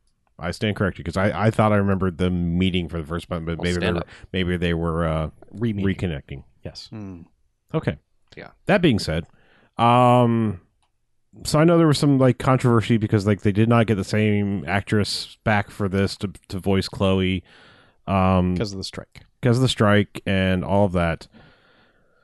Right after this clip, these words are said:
Speaker 1: I gotta be honest, just because I waited so long, I couldn't tell. <laughs> I, you know, I'm sure if I start up two or something else with her or replayed one, I'd be like, "Oh yeah, totally not the same person."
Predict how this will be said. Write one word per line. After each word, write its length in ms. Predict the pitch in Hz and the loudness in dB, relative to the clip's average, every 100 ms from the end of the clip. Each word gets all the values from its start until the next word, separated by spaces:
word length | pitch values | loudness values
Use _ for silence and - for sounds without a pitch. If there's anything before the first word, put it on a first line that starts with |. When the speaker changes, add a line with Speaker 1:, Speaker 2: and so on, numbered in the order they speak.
| _ _ _ _ _ - | _ _ _ _ _ -2
Speaker 1:
I 920 | 123 139 139 135 139 131 131 131 127 | 2 6 6 6 6 6 6 6 4
gotta 160 | 123 131 | 4 6
be 80 | 135 | 6
honest, 260 | 123 120 | 6 4
just 140 | - 117 | 2 0
because 220 | 117 120 | 2 2
I 80 | 113 | 4
waited 260 | 107 113 110 | 6 4 2
so 140 | 120 | 2
long, 480 | 107 101 107 110 107 | 4 4 4 2 -2
I 360 | - 90 87 87 | -6 -6 -6 -8
couldn't 360 | - 92 90 85 | -8 -6 -6 -6
tell. 380 | 101 104 107 _ _ _ _ | -4 -4 -4 _ _ _ _
<laughs> 640 | - - - - 151 - | -8 -8 -10 -6 -6 -4
I, 120 | 101 | -4
you 240 | 107 76 107 | -2 -4 -4
know, 240 | 90 82 - - | -4 -4 -8 -4
I'm 160 | 107 | -2
sure 220 | 104 127 | 0 2
if 120 | 110 110 | 4 4
I 100 | 101 | 2
start 340 | - 101 98 | 2 0 0
up 200 | 101 95 - _ | 0 -2 -6 _
two 340 | - 104 104 101 | -2 0 2 0
or 80 | |
something 320 | 95 107 92 98 | 0 -2 -2 -2
else 220 | 98 - | -2 -2
with 160 | 104 | -4
her 220 | 92 98 95 | -2 -2 -4
or 40 | 87 | -4
replayed 380 | 95 90 98 87 | -4 -2 -2 0
one, 240 | 92 95 | 0 0
I'd 120 | 92 | -2
be 80 | 90 | -2
like, 220 | 95 92 - | -2 -4 0
"Oh 180 | 151 110 | 2 2
yeah, 220 | 113 98 | 2 0
totally 340 | 76 113 101 98 | -2 -4 -4 -4
not 340 | 95 90 87 | -4 -4 -6
the 120 | 90 | -10
same 220 | 85 87 | -8 -8
person." 380 | 80 82 - 71 | -6 -8 -8 -14